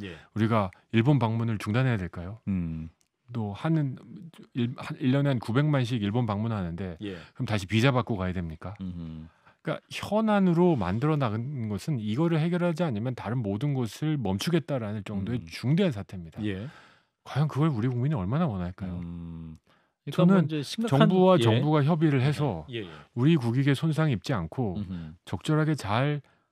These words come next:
Speaker 2: 문제가 풀렸으면 좋겠다.
Speaker 1: 음.
Speaker 2: 이게 거의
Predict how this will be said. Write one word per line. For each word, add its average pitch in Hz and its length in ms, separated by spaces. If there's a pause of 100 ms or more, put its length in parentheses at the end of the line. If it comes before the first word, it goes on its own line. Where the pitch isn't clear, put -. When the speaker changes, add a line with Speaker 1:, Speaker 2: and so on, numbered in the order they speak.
(280)
Speaker 2:
문제가 120 440
풀렸으면 220 480
좋겠다. - 600
Speaker 1:
음. 85 300 (100)
Speaker 2:
이게 147 180
거의 202 200